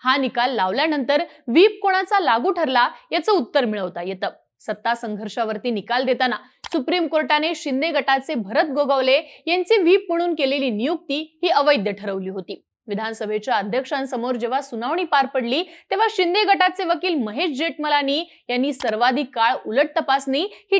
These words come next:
ठाकरे गटाचे व्हीप असणाऱ्या सुनील प्रभूंचीच केली होती. तुम्ही व्हीप कधी, कुठे,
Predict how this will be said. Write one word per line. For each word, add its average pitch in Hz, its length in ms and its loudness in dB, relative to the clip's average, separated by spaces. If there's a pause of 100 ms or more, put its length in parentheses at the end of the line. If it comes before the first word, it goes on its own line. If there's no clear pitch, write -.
ठाकरे 330 320 2
गटाचे 330 440 0
व्हीप 302 300 -2
असणाऱ्या 240 400 -4
सुनील 294 340 -2
प्रभूंचीच 294 580 -2
केली 254 180 0
होती. 220 340 -4 (320)
तुम्ही 240 260 0
व्हीप 247 340 -4
कधी, 240 340 -2 (140)
कुठे, 247 360 0